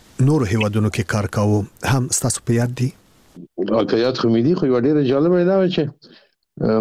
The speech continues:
Speaker 2: موږ، اه، زموږ ټیم، اه، چې زموږ پروژیکټ کوارډینیټر و، زه خپله په صفت میډیکل ټیم لیډر او یو بله ډاکټر او یو نرسه، څلور نفره روان یو د یوې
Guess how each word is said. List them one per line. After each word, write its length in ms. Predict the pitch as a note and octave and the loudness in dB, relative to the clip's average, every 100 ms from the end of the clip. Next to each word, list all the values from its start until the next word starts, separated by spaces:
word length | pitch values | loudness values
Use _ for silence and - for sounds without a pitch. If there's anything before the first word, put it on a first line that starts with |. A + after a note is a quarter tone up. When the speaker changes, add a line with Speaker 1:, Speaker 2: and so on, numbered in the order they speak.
| A#2+ | 2
Speaker 2:
موږ، 120 | C#3 C#3 | 2 2
اه، 360 | C3+ C3 B2+ A#2 | 2 2 2 2
زموږ 180 | C#3+ D3 - | 2 0 0
ټیم، 140 | F3 | 2
اه، 480 | D#3+ D3 C3 A#2 A2 G2 | 2 4 4 2 2 0
چې 100 | - G#2+ G2+ F2 | 0 2 2 2
زموږ 180 | G2+ C#3 - | 2 0 -2
پروژیکټ 300 | G2 F#2+ G#2+ - | -2 0 0 0
کوارډینیټر 580 | G2 F#2 F#2 E2 A2+ A2 | 0 2 0 0 0 2
و، 120 | G#2+ F2 D2+ D2 - D#2+ D#2 - E2+ | 2 2 0 -4 -8 -8 -8 -12 -16
زه 60 | - | -8
خپله 260 | - G2 E2+ | -2 -2 -2
په 60 | - | -4
صفت 440 | - F2+ F2+ - | -2 0 -2 0
میډیکل 440 | F2 E2+ E2+ - F2 | 0 0 -2 -2 -2
ټیم 140 | F#2+ F2 | 0 0
لیډر 280 | F2 F2+ G2+ F#2 | 0 0 0 0
او 60 | E2+ | 0
یو 160 | D#2+ | -2
بله 240 | D2 F2 D2+ | -2 -4 -2
ډاکټر 400 | D#2+ - - G2 G2 | -4 -6 -4 -2 0
او 40 | |
یو 140 | E2 D#2 F2 | 0 0 0
نرسه، 300 | G2 - F#2 - _ - - - _ _ _ _ _ | -2 -4 -6 -8 _ -20 -20 -20 _ _ _ _ _
څلور 380 | - F#2+ G#2+ G#2+ | -4 -2 0 0
نفره 280 | G2+ G#2 G2 E2+ | -2 -2 -2 0
روان 340 | D#2+ F#2 A#2 C3 | 0 0 2 0
یو 80 | |
د 60 | C3 | 2
یوې 140 | C3 | 0